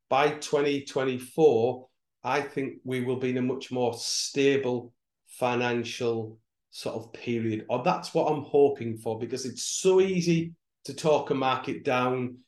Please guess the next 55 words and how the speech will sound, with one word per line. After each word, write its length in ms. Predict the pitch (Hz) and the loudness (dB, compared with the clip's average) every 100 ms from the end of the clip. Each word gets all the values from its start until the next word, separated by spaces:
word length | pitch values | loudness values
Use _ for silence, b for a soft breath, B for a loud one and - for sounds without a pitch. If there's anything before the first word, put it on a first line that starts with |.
| _ | _
Interest 420 | - 170 151 151 143 | -2 0 0 -2 2
rates 280 | 147 147 | 2 2
will 120 | 147 139 | 0 0
go 140 | 139 | 0
to 60 | 131 | 0
eight 220 | 139 135 | -2 -4
percent. 460 | - - 143 135 - - _ _ | -8 0 2 2 -4 -14 _ _
There'll 160 | 143 139 | -2 0
be 140 | 139 | 2
a 80 | 131 | 2
housing 680 | - - 147 147 156 143 131 | -2 -2 0 0 0 -2 -4
price 460 | - 139 123 - | 0 0 0 -4
stock. 420 | - 151 131 131 - B B 139 | -2 2 2 -2 -14 B B 0
I 80 | |
mean, 360 | 156 151 139 - _ - | 4 4 2 -6 _ 0
I've 240 | 170 165 | 2 4
been 220 | 151 139 | 2 2
through 380 | 127 135 127 127 | 0 0 0 0
loads 380 | 139 143 139 127 | 6 8 8 4
of 60 | 120 | -4
recessions. 600 | 123 127 - 120 113 110 | -4 -4 -4 -6 -6 -6
There 80 | 143 | -6
was 100 | 160 | -4
gonna 180 | 175 | -2
be 140 | 165 156 | 0 0
a 60 | |
housing 540 | - 165 165 156 143 127 | 0 2 2 2 -2 -2
price 380 | 135 143 123 - | -2 -2 -2 -4
cra-, 320 | 151 135 - | -2 -2 -2
uh, 180 | 135 127 | -4 -2
s-, 360 | 151 - - - - | -4 -6 -10 -14 -6
crash 300 | 135 127 139 | -4 -2 -2
in 240 | 127 127 - | -4 -6 -8
two 220 | - 160 143 | 0 0 2
thousand 400 | 135 139 131 127 | 2 2 0 0
and 140 | 123 | 0
eight, 200 | 110 110 - | 0 -2 -6
never 340 | 131 131 120 | -4 -2 0
happened. 300 | 120 110 104 | 0 -2 -4
There 60 | 107 | -6
was 100 | 120 | -4
gonna 140 | 151 | -2
be 120 | 160 | 0
one 220 | 147 151 147 | 4 4 6
in 240 | 135 - B B 135 | 2 -2 B B -4
ninety-eight, 720 | 143 143 139 156 139 131 117 | 0 2 0 0 0 0 -2
never 260 | 127 120 | -2 -2
happened. 340 | 113 110 113 107 | -2 -2 -4 -6
There 40 | |
was 100 | 113 | -6
gonna 160 | 156 151 | -4 -2
be 140 | 143 | 0
one 180 | 143 143 | 2 2
in 160 | 139 135 | 0 0
ninety, 640 | 131 131 123 - 120 120 | -2 -2 -4 -4 -6 -8